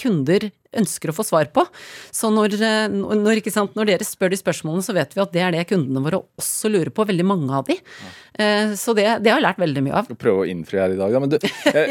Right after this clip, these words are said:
Speaker 2: el-
Speaker 1: Ja, det var litt tøffe bud her.
Speaker 2: Det var sånn, D N f-, eller en, en eller annen avis for, eh, noen år siden, så sto det sånn, Tina Saltvedt, eh, bor på trettini kvadrat, eh, i en leid leilighet.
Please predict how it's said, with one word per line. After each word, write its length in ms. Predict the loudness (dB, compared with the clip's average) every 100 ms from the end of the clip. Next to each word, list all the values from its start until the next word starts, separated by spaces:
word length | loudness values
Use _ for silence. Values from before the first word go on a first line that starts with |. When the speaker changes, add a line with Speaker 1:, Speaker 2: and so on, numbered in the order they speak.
| 0
Speaker 2:
el- 100 | -2
Speaker 1:
Ja, 60 |
det 80 | -4
var 100 | -6
litt 80 | -6
tøffe 240 | -6 -2
bud 220 | 2 2 4
her. 80 | 2
Speaker 2:
Det 60 | 4
var 80 | 4 4
sånn, 180 | 0 -4 _ _ _ _ -16 -16 -12
D 280 | 0 2 2
N 160 | 0
f-, 480 | -8 -20 -18 -18 -8
eller 320 | -4 0 0
en, 80 | 2
en 240 | 2 2 0
eller 160 | 0
annen 160 | 0 -2
avis 240 | -4 -8
for, 320 | -8 -2 0
eh, 320 | 2 0 -2 -6
noen 140 | -4 -4
år 80 | -4
siden, 160 | -8
så 80 | -10
sto 160 | -12 -8
det 140 | -6
sånn, 160 | -6 -8 -10 -12 -4
Tina 240 | 0 2 2
Saltvedt, 640 | 2 0 0 -2 -2 -8 -20 _ _ _ _ _ _ _ _ -14
eh, 200 | -12 -10 -12 -12
bor 320 | -4 0 0
på 160 | 0
trettini 380 | -4 0 2 2
kvadrat, 560 | 4 4 4 2 -2 -6 0
eh, 540 | 4 4 4 4 4
i 40 | 2
en 80 | 4
leid 240 | 4 4
leilighet. 560 | 4 2 2 0 -2 -20